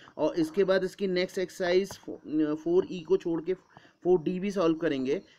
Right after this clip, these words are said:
ठीक है। अ, इससे प्रीवियस वन वीडियो में मैं क्वेश्चन नंबर फर्स्ट से लेके थर्ड तक सॉल्व करता हूँ,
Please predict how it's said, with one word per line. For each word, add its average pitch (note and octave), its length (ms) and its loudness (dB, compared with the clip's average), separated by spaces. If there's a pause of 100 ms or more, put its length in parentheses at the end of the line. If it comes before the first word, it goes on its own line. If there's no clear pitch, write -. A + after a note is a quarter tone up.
(160)
ठीक F3+ 180 -2
है। D#3 60 4
अ, D3 380 -4
इससे F3+ 220 2
प्रीवियस F#3 420 0
वन G3 120 -2
वीडियो F#3 260 4
में F#3+ 120 -2
मैं F#3+ 100 -4
क्वेश्चन F#3+ 240 -4
नंबर F3+ 160 -2
फर्स्ट F3+ 300 -4
से F#3 100 -4
लेके F3+ 240 -2
थर्ड E3 260 -4
तक D#3+ 160 -6
सॉल्व E3+ 220 -2
करता D#3 280 -4
हूँ, C3 160 -10